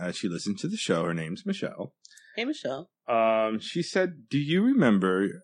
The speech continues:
Speaker 1: your earliest memory of your birthday party or celebrating a birthday?" <laughs>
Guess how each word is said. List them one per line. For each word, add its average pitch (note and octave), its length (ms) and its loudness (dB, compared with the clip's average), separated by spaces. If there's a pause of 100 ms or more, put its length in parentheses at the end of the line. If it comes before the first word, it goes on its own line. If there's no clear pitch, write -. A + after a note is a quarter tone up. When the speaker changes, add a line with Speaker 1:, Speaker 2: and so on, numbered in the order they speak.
Speaker 1:
your A#2+ 180 4
earliest C3+ 480 4
memory F#2 420 4
of F2 500 0 (680)
your C3+ 120 2
birthday D#3 300 2
party - 360 -4 (280)
or G#2+ 140 0
celebrating G2 440 2
a E2 60 -4
birthday?" D#2+ 420 -8 (4000)
<laughs> - 240 4